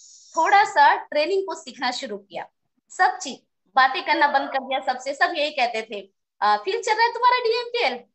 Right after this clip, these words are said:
दिन भर यही बोलते थे। मुझे थोड़ा सा ना अच्छा नहीं लगता था, मीन्स कितना कमाई, क्या की,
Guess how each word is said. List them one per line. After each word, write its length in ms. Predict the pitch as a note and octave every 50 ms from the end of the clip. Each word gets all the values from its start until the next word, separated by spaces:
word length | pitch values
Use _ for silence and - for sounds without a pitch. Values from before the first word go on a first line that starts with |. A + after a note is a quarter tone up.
| _ C4+ _ _ _ -
दिन 220 | C#4 E4+ A4 A4 G#4+
भर 200 | G4+ A4 G#4+ G#4
यही 200 | F#4+ F#4 G4+ G#4
बोलते 280 | G4+ F#4+ F#4 F#4 E4+
थे। 120 | - E4 D4+
मुझे 260 | D#4 D4+ D#4+ F#4+ F#4
थोड़ा 280 | F#4+ F#4+ E4+ D4+ F4
सा 160 | F#4 F#4+ G4 F#4
ना 260 | G#4 A4 A#4 A4+ - _ _ _ _ -
अच्छा 220 | - - - A4+
नहीं 180 | A4 G#4+ G#4+ A4
लगता 320 | G#4+ F#4+ F4 - - D4
था, 240 | C#4+ C#4+ D4 B3 B3+
मीन्स 280 | B3+ C4+ C4+ C4+ - -
कितना 320 | - D#4+ - - - F4
कमाई, 500 | F#4+ - D4+ D4+ D4+ C#4+ C#4+ C#4+ D4 C#4+
क्या 340 | C#4 - - D4+ D4+ D#4+ E4+
की, 460 | E4 - - D#4 D#4 D#4 D4+ - _